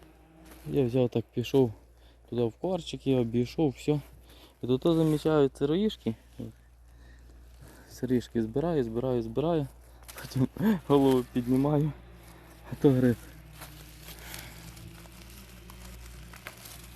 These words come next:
Гриб, а я крутюся, тут не годен знайти нічого.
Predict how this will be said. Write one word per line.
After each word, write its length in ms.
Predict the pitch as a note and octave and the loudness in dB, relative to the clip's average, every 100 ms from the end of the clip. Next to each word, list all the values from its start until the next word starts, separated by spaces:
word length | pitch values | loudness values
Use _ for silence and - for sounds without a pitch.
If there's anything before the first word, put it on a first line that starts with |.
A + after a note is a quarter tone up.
| - - - - - - - - - - | -20 -20 -20 -20 -20 -20 -20 -20 -20 -2
Гриб, 280 | B2+ C3+ D3 | 4 6 4
а 100 | A#2+ | 4
я 160 | C3 C3+ | 4 4
крутюся, 560 | - C#3+ C3+ A2+ A#2 | 4 2 2 0 2
тут 220 | A2 A2+ A#2+ | 2 2 2
не 200 | A#2 A2+ | 2 2
годен 300 | A#2+ A#2 A#2 | 2 2 2
знайти 320 | A#2 - A#2+ | 2 2 4
нічого. 320 | A2+ - A2 | 4 2 -6